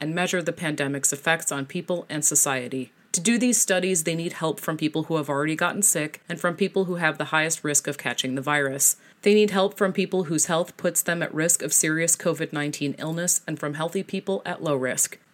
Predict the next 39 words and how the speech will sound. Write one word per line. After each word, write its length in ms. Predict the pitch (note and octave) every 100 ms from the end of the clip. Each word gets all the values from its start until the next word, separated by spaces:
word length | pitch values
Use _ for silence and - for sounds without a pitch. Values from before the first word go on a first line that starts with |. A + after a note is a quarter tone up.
| -
If 160 | A3 A3+
you've 140 | A3
had 260 | B3+ C#4 A3
covid 300 | F#3+ D#3+ D3+
nineteen, 600 | D#3 D3+ - D#3+ D3+ D3+
you 140 | F#3
can 140 | G3 A#3
teach 280 | - A3 -
science 440 | F3+ E3 E3 -
a 80 | E3
lot 320 | D#3 D3 C#3
about 300 | D#3 D3+ D3
this 180 | C#3+ C#3+
new 140 | D#3+ C#3+
virus. 560 | D3 C#3+ C#3+ - - - F#3+
In 100 | G#3+
addition 460 | G#3+ A3 - B3+
to 80 | C4
the 100 | A3+
following 400 | A3 E3 D#3+ D#3
suggestions, 840 | - C#3 D#3+ D3 - C#3+ C#3+ C#3+ - - -
consider 440 | A3 G#3 A#3+ C4+
donating 480 | A3 F#3+ F3 E3 D#3
a 60 | D3+
sample 420 | - E3 D#3+ G3+
of 140 | F#3
blood 240 | D#3+ D3+ C#3+
to 160 | D#3
a 20 |
university 800 | C#3+ D3 C#3+ C#3 F3 - F#3 F3+ -
or 120 | D#3+
teaching 380 | D#3+ A3+ G#3+ F3
hospital 600 | D3+ D3 - D3 C#3+ D3
that 160 | - D#3+
is 140 | D#3+
collecting 480 | - E3 F3+ - D3+
it 100 | C#3+
for 160 | - C#3+
research. 580 | D#3 D#3 A2+ G2 -